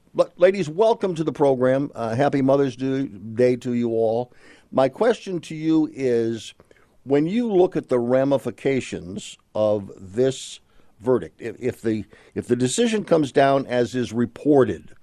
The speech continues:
what, in your view, is the significant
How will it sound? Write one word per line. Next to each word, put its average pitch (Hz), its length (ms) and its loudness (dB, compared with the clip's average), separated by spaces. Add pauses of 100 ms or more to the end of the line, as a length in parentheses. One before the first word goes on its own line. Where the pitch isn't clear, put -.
(400)
what, 156 280 2
in 170 260 -2
your 151 260 2
view, 131 500 2
is 107 400 -4
the 95 140 -6
significant 151 880 0